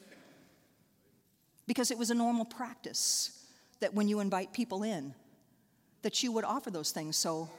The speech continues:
he must have just been a spectator. He didn't really want a relationship. He didn't really want to know Jesus.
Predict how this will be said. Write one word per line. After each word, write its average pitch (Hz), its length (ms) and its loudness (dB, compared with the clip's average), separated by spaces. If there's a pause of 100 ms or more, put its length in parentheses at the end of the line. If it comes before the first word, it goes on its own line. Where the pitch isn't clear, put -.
(460)
he 262 100 2
must - 200 2
have 180 80 -8
just 175 220 -2
been 190 120 -2
a 156 60 -4
spectator. - 600 -8 (1700)
He 254 80 4
didn't 220 200 2
really 196 220 0
want 196 400 -2
a 143 40 -4
relationship. 170 800 -2
He 330 60 2
didn't 240 200 -4
really 175 180 -2
want 156 240 -4
to 147 40 -6
know 156 760 -4
Jesus. - 580 -4